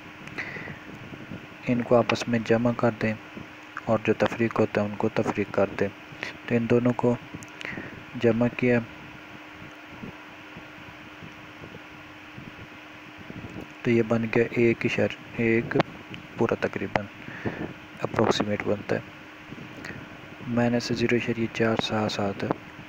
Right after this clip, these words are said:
into एक में से हमने ये वैल्यू तफरीक कर दी ज़ीरो इशारिया चार सात सात एक, तो हमारे पास आ गया ज़ीरो इशारिया पाँच दो दो नौ।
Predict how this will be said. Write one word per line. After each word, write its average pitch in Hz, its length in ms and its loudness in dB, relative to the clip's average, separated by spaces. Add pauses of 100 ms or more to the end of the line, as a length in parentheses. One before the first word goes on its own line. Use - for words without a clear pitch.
(880)
into 104 340 0 (840)
एक 123 240 4
में 120 140 4
से 120 220 2
हमने 117 280 2
ये 113 120 6
वैल्यू 107 320 4 (360)
तफरीक - 340 2
कर 107 280 4
दी 110 120 4 (1120)
ज़ीरो 113 180 4
इशारिया 110 340 4
चार 107 220 4
सात 104 220 2
सात 107 300 0
एक, 110 260 2
तो - 840 -4
हमारे 117 240 6
पास 117 300 2
आ 107 120 4
गया 110 260 2
ज़ीरो 110 300 2
इशारिया 104 500 2 (760)
पाँच 117 400 6
दो 107 260 8 (720)
दो 110 280 10
नौ। 101 260 4